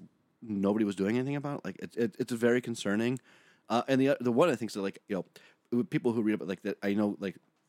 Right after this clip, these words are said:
people I've talked to, like, really makes them upset is that this entire time this person was just banking all their P T O.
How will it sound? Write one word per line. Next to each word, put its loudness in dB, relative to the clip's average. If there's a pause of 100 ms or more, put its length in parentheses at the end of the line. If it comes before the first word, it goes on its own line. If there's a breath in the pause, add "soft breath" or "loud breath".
people 0
I've 0
talked -2
to, -6
like, -12
really 6
makes -4
them -6
upset -4 (320 soft breath)
is -4
that 0 (260)
this -2
entire -4
time -4
this -8
person -4
was -4
just -10
banking -6
all -6
their -10
P -14
T -10
O. -12